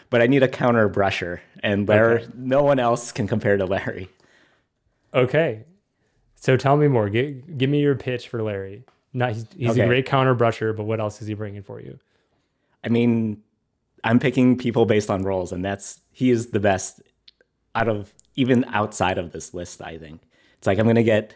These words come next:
Speaker 1: Scarecrow brushes. I'm gonna get a turbo roll that can fix anything, even if it's, like, this weird devil's angle that he
Speaker 2: You're gonna
Speaker 1: likes.
Speaker 2: get that crazy clock U D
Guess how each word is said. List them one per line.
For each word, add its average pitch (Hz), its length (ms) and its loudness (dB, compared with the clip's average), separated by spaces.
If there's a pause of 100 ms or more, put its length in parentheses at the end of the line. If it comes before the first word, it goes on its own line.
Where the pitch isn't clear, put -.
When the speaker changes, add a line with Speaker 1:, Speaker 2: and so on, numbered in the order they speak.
Speaker 1:
Scarecrow 98 420 0
brushes. 101 680 -2
I'm 107 80 -2
gonna 104 160 4
get 104 140 2
a 98 60 2
turbo 98 460 0
roll 90 260 0
that 90 140 -2
can 95 100 -4
fix - 280 -6
anything, 90 500 -6
even 95 220 -2
if - 120 -2
it's, 101 140 -2
like, 90 260 -4 (200)
this 98 180 -2
weird 95 300 4
devil's 90 340 0
angle 85 420 -8 (560)
that 95 120 2
he - 80 6
Speaker 2:
You're 123 140 6
gonna 135 120 4
Speaker 1:
likes. 147 100 2
Speaker 2:
get 160 160 4
that 139 240 2
crazy 131 880 0 (240)
clock 123 500 0
U 127 180 -2
D 117 500 -6